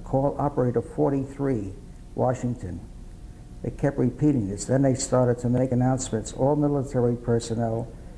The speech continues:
report to your base immediately." They kept making those, that we didn't know what was going on. We left the stadium after the game, and they published a paper in New York at the time called The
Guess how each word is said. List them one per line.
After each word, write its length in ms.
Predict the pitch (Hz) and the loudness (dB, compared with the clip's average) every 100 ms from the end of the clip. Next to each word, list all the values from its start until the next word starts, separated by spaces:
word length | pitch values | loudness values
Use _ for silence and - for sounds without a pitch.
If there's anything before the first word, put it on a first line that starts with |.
| - - | -10 -2
report 460 | 110 - 127 123 | -2 2 2 2
to 60 | 123 | 0
your 100 | 117 | -2
base 420 | 120 127 120 - | 0 0 0 -4
immediately." 640 | 117 123 127 113 107 98 98 | -2 2 4 2 -2 -4 -6
They 260 | 117 113 | -4 -4
kept 320 | 104 127 120 | -2 -2 0
making 320 | 120 117 123 117 | 0 -2 -2 0
those, 200 | 120 110 | 0 0
that 120 | 117 | 2
we 140 | 147 | 4
didn't 180 | 165 131 | 6 4
know 100 | 131 | 4
what 180 | 123 120 | 2 0
was 140 | 117 | -4
going 340 | 113 117 110 117 | -4 -4 -2 -2
on. 320 | 117 98 92 - - - - - - - - - - | -2 -4 -8 -12 -14 -14 -14 -12 -14 -14 -12 -12 -6
We 240 | - 120 117 | 0 2 6
left 280 | 170 180 | 4 2
the 120 | 143 120 - - - | -2 -2 -4 -12 -10
stadium 540 | - 147 131 123 110 127 | 0 2 4 0 2 2
after 240 | 143 135 | 2 0
the 120 | 127 | 0
game, 420 | 120 113 113 120 - | 0 -2 -2 -2 -4
and 200 | 113 120 | -2 2
they 120 | 117 | 2
published 560 | 113 - - 220 175 - | 0 -2 -2 0 0 0
a 60 | 117 | -2
paper 480 | - 131 143 117 | 0 2 2 2
in 60 | 113 | 2
New 60 | 117 | 2
York 320 | 110 110 - | 0 -2 -4
at 80 | - | -6
the 100 | 104 | -6
time 280 | - 110 | -4 -2
called 320 | 110 - 113 | -2 -2 0
The 100 | 117 | 0